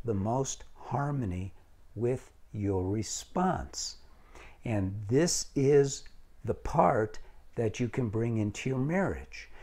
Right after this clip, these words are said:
When your spouse is communicating with you, you look for ways to create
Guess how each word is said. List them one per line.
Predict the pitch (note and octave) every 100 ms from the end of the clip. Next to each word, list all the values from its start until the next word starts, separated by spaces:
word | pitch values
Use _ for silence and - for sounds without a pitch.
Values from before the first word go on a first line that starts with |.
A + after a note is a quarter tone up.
| - -
When | - A#2+
your | B2 A2+
spouse | - - - B2 C3+ F3+ G3+ - -
is | E3 D#3+
communicating | - D#3 E3+ G3+ F#3 - G#2 F#2 F2+
with | F2 D2 E2+
you, | D#2 B2+ C#3+ - - - - - - - - - - -
you | A#2 B2
look | A#2+ D3 A#3 -
for | - C3 A2+
ways | G2+ E2+ E2 F2 A#2 C3 - - - - -
to | B2+
create | - A#2 A2+ G#2 G#2